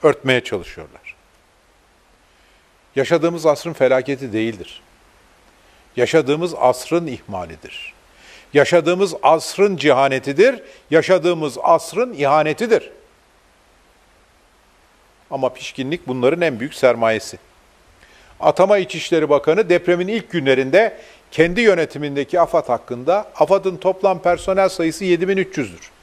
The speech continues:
Takdir edilir ki yedi bin üç yüz personelle Türkiye'deki bu büyük afeti veya herhangi bir afeti, altını çizerek bir defa daha söylüyorum, herhangi bir afeti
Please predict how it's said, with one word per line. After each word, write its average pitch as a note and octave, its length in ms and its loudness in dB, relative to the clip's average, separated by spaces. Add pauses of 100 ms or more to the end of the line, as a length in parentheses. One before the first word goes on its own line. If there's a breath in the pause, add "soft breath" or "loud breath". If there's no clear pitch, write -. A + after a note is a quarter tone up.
(1000 soft breath)
Takdir D#3+ 320 4
edilir D#3 340 -2
ki - 120 -10
yedi E3 260 0
bin F3 100 -4
üç E3 200 -6
yüz - 120 -12
personelle E3+ 640 2
Türkiye'deki D3+ 600 -2
bu E3 100 -4 (100)
büyük C#3+ 380 -8
afeti C#3+ 560 2 (340 loud breath)
veya G#3+ 520 4 (680)
herhangi F#3 500 -2
bir C#3+ 80 0
afeti, F#2+ 420 -4 (880 soft breath)
altını D3 380 0
çizerek D#3+ 500 -2
bir C3+ 100 -2
defa C#3+ 360 4
daha C3 180 6
söylüyorum, F2+ 440 -8 (640 soft breath)
herhangi E3 540 0
bir A#2+ 100 -2
afeti G#2 580 -6